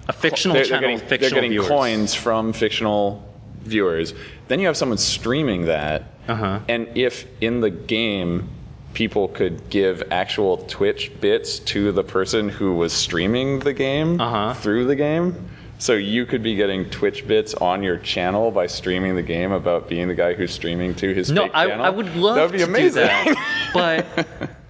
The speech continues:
Speaker 1: yeah, we, we can, like, buy some followers in the game for them. But,
Speaker 2: <laughs>
Speaker 1: but why would I do that work if they're just gonna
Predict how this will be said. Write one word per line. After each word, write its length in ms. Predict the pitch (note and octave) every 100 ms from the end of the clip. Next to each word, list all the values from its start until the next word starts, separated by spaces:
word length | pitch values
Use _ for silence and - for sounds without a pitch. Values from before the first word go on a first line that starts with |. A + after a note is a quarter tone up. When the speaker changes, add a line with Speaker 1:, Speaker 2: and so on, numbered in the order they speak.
| -
Speaker 1:
yeah, 160 | - F3
we, 160 | D3 D3
we 180 | D3+
can, 140 | E3+ F#3
like, 220 | D#3+ -
buy 180 | A#2 C3+
some 300 | - D3 A#2
followers 760 | - A2+ A#2+ C3 A#2 G#2 G#2
in 120 | A2 G#2+
the 80 |
game 280 | G#2+ A#2+ B2+
for 180 | B2 -
them. 260 | A2+ G2 F#2+
But, 400 | C#3 C3 - - - - -
Speaker 2:
<laughs> 300 | - - -
Speaker 1:
but 420 | F3 E3+ E3+ - C#3
why 220 | C#3 E3
would 200 | F#3+ G3+
I 180 | F3+ F3+
do 300 | D3 - F3+
that 640 | F3 E3 D#3 C#3 - -
work 400 | - E3+ E3+ - - -
if 140 | B2+
they're 100 | -
just 280 | B2 C3+ -
gonna 500 | D3 C#3 B2 A2 -